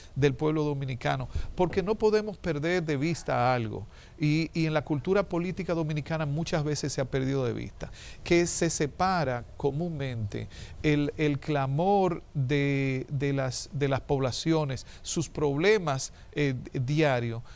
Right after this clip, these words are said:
con, eh, la estrategia de campaña. En el P L D no vamos a hacer eso, porque en la manera en que usted hace su campaña es la manera que usted va a gobernar.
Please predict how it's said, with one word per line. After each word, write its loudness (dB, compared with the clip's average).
con, 4
eh, 0
la 0
estrategia 0
de -2
campaña. -4
En 0
el 2
P -2
L 2
D 0
no -2
vamos 2
a -4
hacer -4
eso, -10
porque 4
en 2
la 2
manera 2
en 0
que -4
usted -2
hace -2
su -2
campaña 0
es 4
la 0
manera 0
que -4
usted 0
va 4
a 2
gobernar. -2